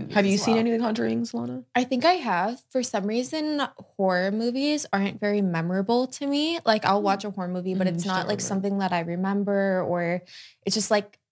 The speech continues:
Speaker 3: horror movies are just something that I do with my friends for fun, but it's not like, "Wow, that movie was so impactful to
Speaker 2: Mm-hmm.
Speaker 3: me in my life."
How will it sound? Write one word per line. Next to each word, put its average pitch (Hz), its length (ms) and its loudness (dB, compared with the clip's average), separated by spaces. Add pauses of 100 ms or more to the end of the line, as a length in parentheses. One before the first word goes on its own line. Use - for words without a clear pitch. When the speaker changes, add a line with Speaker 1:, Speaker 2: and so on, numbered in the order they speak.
Speaker 3:
horror 214 240 0
movies 247 260 0
are 254 80 2
just 226 160 -2
something 196 280 0
that 190 100 0
I 180 100 0
do 170 200 -4
with 180 180 -4
my 180 140 -2
friends 175 300 -4
for 180 140 -4
fun, 175 420 -4
but 185 100 0
it's 180 120 -6
not 175 140 -2
like, 180 160 -4
"Wow, 170 260 0
that 175 160 -2
movie 185 240 -2
was 185 140 -4
so 175 240 -2
impactful 185 680 -6 (100)
to 190 80 0
Speaker 2:
Mm-hmm. 190 40 4
Speaker 3:
me 170 360 0
in 175 120 -4
my 160 140 -4
life." 135 480 -8